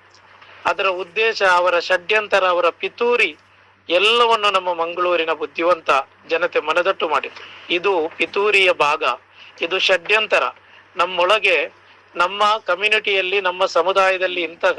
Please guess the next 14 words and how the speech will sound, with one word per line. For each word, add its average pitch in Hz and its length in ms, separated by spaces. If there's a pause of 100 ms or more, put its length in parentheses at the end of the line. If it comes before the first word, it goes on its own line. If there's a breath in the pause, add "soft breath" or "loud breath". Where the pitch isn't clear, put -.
(120)
ಒಳ್ಳೆಯ 175 380
ಬೆಳವಣಿಗೆಗಳು 170 680 (400 loud breath)
ನಡೆಯಲೇಬಾರದು. 202 800 (480)
ಉಲೆಮಾಗಲು 214 520
ಒಗ್ಗಟ್ಟಾಗಬಾರದು. 180 840 (360 soft breath)
ಉಲೆಮಾಗಲು 214 540
ಒಗ್ಗಟ್ಟಾಗದೆ 196 680
ನ-, 190 100
ಒ-, 185 400
ಒಗ್ಗಟ್ಟಾದರೆ 190 580
ನಮ್ಮ 185 280
ಬೇಲೆ 185 300
ಬೇಯಲ್ಲ 196 480
ಎಂದು 185 460